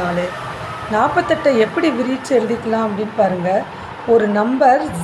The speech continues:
ஜீரோ, ரெண்டு, நாலு, ஆறு, எட்டுல முடிஞ்சுன்னா, அது கண்டிப்பா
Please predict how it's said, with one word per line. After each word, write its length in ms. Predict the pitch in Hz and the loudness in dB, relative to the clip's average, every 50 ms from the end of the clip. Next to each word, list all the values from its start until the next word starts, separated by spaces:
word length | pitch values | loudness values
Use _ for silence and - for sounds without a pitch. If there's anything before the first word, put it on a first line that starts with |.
| 208 | -2
ஜீரோ, 560 | 254 269 277 277 269 247 240 247 277 302 302 240 | 0 0 0 2 2 4 4 4 4 4 2 0
ரெண்டு, 500 | 220 220 226 240 240 220 208 247 277 294 | -2 -2 0 -2 -2 -2 -2 0 -2 -2
நாலு, 540 | 269 254 220 208 208 208 208 214 233 269 294 | -2 0 0 0 0 0 0 2 2 2 2
ஆறு, 480 | 269 233 208 202 208 220 240 247 277 | 2 2 2 2 2 2 0 0 0
எட்டுல 420 | 277 240 208 185 - - 277 269 254 | -2 -2 -2 -2 -4 -6 -4 -4 -2
முடிஞ்சுன்னா, 460 | 233 208 202 190 190 190 202 233 269 - - - - - - - - - | -2 -2 -4 -4 -2 -2 0 0 -2 -2 -6 -12 -14 -16 -16 -12 -6 -4
அது 140 | 220 240 254 | -2 -2 0
கண்டிப்பா 680 | - 233 208 226 254 254 285 277 - - 240 233 262 | 0 0 2 2 0 -2 -2 -2 2 4 4 4 4